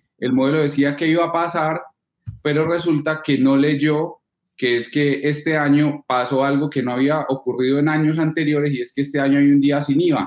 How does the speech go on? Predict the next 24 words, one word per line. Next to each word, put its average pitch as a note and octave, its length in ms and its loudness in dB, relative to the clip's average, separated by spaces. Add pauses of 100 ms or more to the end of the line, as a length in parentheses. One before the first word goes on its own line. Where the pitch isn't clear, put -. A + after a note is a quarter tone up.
(120)
y A#2+ 40 -6
resulta C3 460 -8
que - 60 -4
el C#3+ 180 -2
podcast, D#3 760 -4 (560)
eh, A#2 220 -2
lo C3+ 100 4
hicieron C#3 380 2
el C#3 120 2
día C#3 220 2
sin E3 200 0
iva, D3+ 420 0 (180)
y C3 120 -2
por C#3+ 200 0
alguna C#3+ 360 2
razón D#3+ 440 0
el C#3 140 2
comportamiento C#3 760 0
no D3+ 160 0
fue E3 100 -2
el D3 80 -2
que D#3 100 -6
se C#3+ 100 -2
esperaba, C3 440 -4